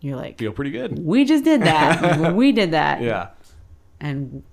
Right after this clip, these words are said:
Speaker 1: I don't know, you feel good.
Speaker 2: Yeah.
Speaker 1: So.
Speaker 2: Yeah. It's satisfaction of accomplishment.
Speaker 1: Yes.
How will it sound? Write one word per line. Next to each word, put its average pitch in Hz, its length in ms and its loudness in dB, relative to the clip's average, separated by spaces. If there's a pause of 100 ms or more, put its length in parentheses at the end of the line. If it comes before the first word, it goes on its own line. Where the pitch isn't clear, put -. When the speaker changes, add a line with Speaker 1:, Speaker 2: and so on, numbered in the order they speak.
(280)
Speaker 1:
I - 60 -10
don't 226 140 -6
know, 143 120 -4
you 185 220 -10
feel 208 120 -8
good. 202 260 -4 (120)
Speaker 2:
Yeah. - 160 -10
Speaker 1:
So. 139 240 -10 (680)
Speaker 2:
Yeah. - 180 -8 (680)
It's - 160 -14 (560)
satisfaction 135 600 -4
of 98 60 -10
accomplishment. - 600 -16
Speaker 1:
Yes. - 440 -12